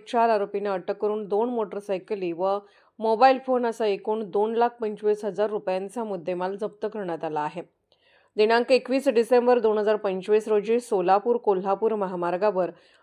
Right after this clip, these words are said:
मिरज शहर हद्दीतील हॉटेल शंभूजवळ एका वाहनधारकास अडवून त्याच्याकडून फायनान्सचे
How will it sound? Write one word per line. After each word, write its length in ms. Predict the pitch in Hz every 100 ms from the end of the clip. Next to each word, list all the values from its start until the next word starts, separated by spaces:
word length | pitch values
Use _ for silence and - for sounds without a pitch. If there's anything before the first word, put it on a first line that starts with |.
| -
मिरज 260 | 226 233 247
शहर 220 | 277 262
हद्दीतील 520 | 254 196 202 202 214 220
हॉटेल 340 | 196 175 196
शंभूजवळ 680 | 202 214 190 196 208 208 202
एका 220 | 208 208
वाहनधारकास 1000 | 202 175 170 208 208 190 180 202 170 170
अडवून 320 | - 190 208 254 - _ _
त्याच्याकडून 540 | - 220 247 240 247 262 254
फायनान्सचे 640 | 220 202 220 233 -